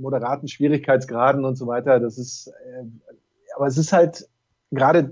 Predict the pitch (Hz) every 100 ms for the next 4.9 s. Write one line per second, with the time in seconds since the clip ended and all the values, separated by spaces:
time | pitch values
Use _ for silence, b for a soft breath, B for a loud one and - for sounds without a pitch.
0 | - 151 165 175 151 143 - 175 - 135
1 | 143 143 143 139 147 131 117 143 - 175
2 | 147 135 143 143 _ _ _ _ 135 123
3 | 151 143 160 156 151 - _ _ _ _
4 | _ - 135 131 131 131 131 131 131